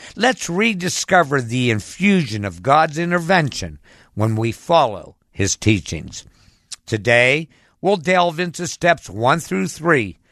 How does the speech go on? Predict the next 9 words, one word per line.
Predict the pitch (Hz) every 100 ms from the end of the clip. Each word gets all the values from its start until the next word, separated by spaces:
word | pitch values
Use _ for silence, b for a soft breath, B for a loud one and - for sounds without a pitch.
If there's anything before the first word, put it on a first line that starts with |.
| _ _ -
and | 104
next | 123 175 - 117
week, | 107 92 - _ -
we'll | 113
revisit | 117 113 95 117 107 104 -
steps | - 104 - -
four | - 131 117 107 - B B -
through | 123 110
six. | - - 73 - - -